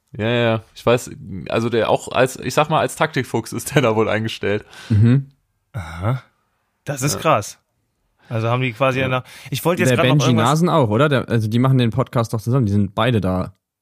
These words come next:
Speaker 2: so halb
Speaker 1: Oh Gott, der
Speaker 2: angestellt.
Speaker 1: Benji Nasen, nee, oder?
Speaker 2: Ich, boah.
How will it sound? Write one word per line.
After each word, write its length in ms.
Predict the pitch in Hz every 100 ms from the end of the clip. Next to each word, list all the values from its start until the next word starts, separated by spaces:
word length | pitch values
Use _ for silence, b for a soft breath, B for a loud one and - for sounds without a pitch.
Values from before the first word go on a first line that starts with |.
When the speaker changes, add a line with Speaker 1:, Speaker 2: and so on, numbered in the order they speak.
| _ _ _
Speaker 2:
so 180 | - 92
halb 200 | 107 -
Speaker 1:
Oh 20 |
Gott, 240 | 104 110 107
der 60 |
Speaker 2:
angestellt. 40 | 98
Speaker 1:
Benji 260 | 131 165
Nasen, 380 | 135 131 123 104
nee, 200 | 92 95
oder? 380 | 90 147 170 - _ _ _ _ _ _ _ _
Speaker 2:
Ich, 200 | - - _ _ _ _
boah. 240 | - 82